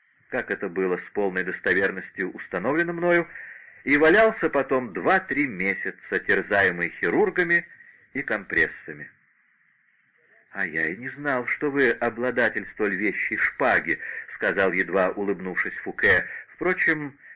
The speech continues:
и для этой улыбки ему потребовалось сделать над собой усилие. "Моя шпага", — продолжал Д'Артаньян, —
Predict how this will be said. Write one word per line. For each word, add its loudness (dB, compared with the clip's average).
и -4
для 6
этой 2
улыбки 0
ему 0
потребовалось 0
сделать 0
над -12
собой -2
усилие. -2
"Моя 2
шпага", — 0
продолжал -2
Д'Артаньян, — 0